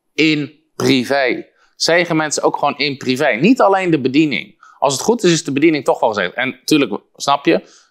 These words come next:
Dit is de eerste keer dat ik je onderwijs over geef. Je zegent ook de bediening, je zaait in de bediening, je bouwt het koninkrijk van God. Maar ik probeer nu even in deze uitzending een andere dynamiek aan te halen.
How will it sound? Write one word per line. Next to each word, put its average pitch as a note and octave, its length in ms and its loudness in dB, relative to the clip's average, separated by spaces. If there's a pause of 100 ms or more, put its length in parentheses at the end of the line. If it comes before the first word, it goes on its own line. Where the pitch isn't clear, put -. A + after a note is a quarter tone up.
(260)
Dit A#2 140 0
is - 80 -4
de G#2+ 60 2
eerste C#3 180 2
keer D3 80 -4
dat C3+ 100 -6
ik D3 60 -4
je C3 60 2
onderwijs C3+ 280 0
over B2+ 200 -6
geef. B2 140 -6
Je G#2+ 80 2
zegent C3 340 0
ook B2 100 0
de A#2 80 -4
bediening, A#2+ 320 -2
je G2+ 80 -2
zaait C3 320 0
in C3+ 60 -2
de B2+ 60 -2
bediening, B2 600 -6
je G2 120 0
bouwt B2 260 2
het C3 100 -4
koninkrijk B2 460 -2
van A2+ 140 -2
God. - 540 -4
Maar A#2 100 -4
ik A2+ 60 -6
probeer A2+ 240 0
nu C3+ 180 2
even C3 220 -2
in A2 60 -4
deze A#2+ 280 0
uitzending G#2 380 -2
een F2 60 -2
andere G2+ 300 0
dynamiek G2 480 -4
aan F2+ 220 0
te E2+ 100 -2
halen. D#2+ 340 -4